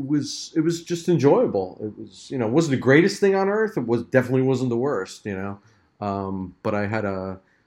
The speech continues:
I sat there for ninety minutes and I was like, "Yeah, this is, uh, this is worthwhile." I like the locations. Um, I like some of the surprises in it.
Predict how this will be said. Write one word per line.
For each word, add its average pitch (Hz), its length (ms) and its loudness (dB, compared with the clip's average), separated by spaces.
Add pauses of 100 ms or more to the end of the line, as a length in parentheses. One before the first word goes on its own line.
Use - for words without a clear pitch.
(120)
I 110 40 -10
sat 110 300 -4
there 113 140 0
for 117 140 -6
ninety 113 300 -2
minutes 123 360 -4
and 185 80 -8
I - 20 -6
was 185 120 -8
like, 202 180 -10
"Yeah, 262 180 -6
this 247 220 -10
is, 262 240 -12
uh, 285 460 -12
this 269 180 -14
is 254 160 -12
worthwhile." 254 640 -4
I 107 60 0
like 123 240 0
the 127 80 -2
locations. 165 1120 -2 (560)
Um, 98 840 -6 (320)
I 98 60 -8
like 101 220 -4
some - 200 -2
of 101 40 -2
the 101 60 -4
surprises 113 800 -6
in 131 120 -2
it. 127 200 -8